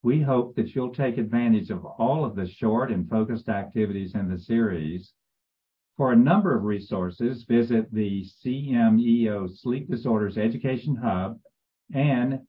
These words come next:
Virtual Education Hub. To receive C M E C E credit for today's program, complete the post-test and evaluation, and you will be able to download and print your certificate immediately upon completion.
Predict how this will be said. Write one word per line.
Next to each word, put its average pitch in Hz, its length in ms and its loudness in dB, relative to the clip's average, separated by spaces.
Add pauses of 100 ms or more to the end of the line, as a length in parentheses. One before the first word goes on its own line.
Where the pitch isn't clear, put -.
Virtual 120 600 -2
Education 113 640 -2
Hub. 76 340 -8 (720)
To 120 80 -4
receive 117 460 2
C 135 240 0
M 113 120 8
E 127 220 4
C 131 200 -8
E 117 280 0
credit 120 400 -4
for 107 120 -6
today's 98 400 -6
program, 120 640 -4
complete 113 480 0
the 92 160 -10 (120)
post-test 92 720 -8 (300)
and 135 180 2
evaluation, 113 880 -4 (480)
and 135 160 0
you 180 80 6
will 185 80 6
be 127 160 0
able 120 240 -2
to 107 80 -2
download 113 560 0
and 92 140 -4
print 120 240 -2
your 131 180 0
certificate 113 680 -4
immediately 107 680 0
upon 92 360 -4
completion. 85 720 -8